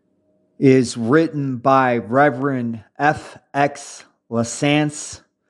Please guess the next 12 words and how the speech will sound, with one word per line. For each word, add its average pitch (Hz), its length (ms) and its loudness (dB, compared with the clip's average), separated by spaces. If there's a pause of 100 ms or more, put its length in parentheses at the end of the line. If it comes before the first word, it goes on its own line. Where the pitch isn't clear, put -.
(680)
L 139 340 4
A 139 500 2 (140)
S 135 440 -4 (100)
A 135 280 0
N 127 360 -4
C 123 340 -4
E, 143 440 0 (880)
out 135 240 2
of 110 100 -8
his 123 280 -4
prayer 139 300 0
book. 151 460 -2